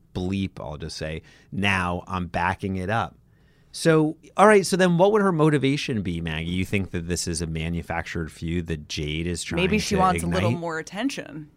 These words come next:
Speaker 2: you know? She's got a lot of sexy pics.
Speaker 1: Or with Tekashi in jail. I mean, the other thing, though, is that why I'm suspicious about this supposed hacking
Speaker 2: Mm-hmm.
Speaker 1: is that the, the message that Offset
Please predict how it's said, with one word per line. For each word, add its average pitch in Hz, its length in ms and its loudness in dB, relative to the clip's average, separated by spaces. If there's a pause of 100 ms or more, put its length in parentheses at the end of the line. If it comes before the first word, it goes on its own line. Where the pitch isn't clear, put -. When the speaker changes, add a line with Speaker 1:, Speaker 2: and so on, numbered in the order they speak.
Speaker 2:
you 147 100 -8
know? 151 340 -6
She's 208 220 -2
got 254 160 4
a 247 80 4
lot 170 160 6
of 147 100 -6
sexy 147 380 -6
pics. - 480 -8 (640)
Speaker 1:
Or 107 100 2
with 104 200 2
Tekashi 92 600 -2
in 92 120 0
jail. 90 340 2 (220)
I 170 60 2
mean, 196 120 6
the 196 100 6
other 254 200 2
thing, 202 260 2
though, 120 220 4
is 104 160 2
that 104 220 2 (600)
why 110 420 10
I'm 117 200 4
suspicious - 800 -2
about 87 260 -4
this 87 380 -6 (340)
supposed 95 460 0 (100)
hacking 147 760 -2
Speaker 2:
Mm-hmm. 170 500 -2
Speaker 1:
is 110 260 4
that 110 380 6 (340)
the, 117 540 4 (240)
the 143 80 6
message 170 520 6
that 131 140 8
Offset 107 640 4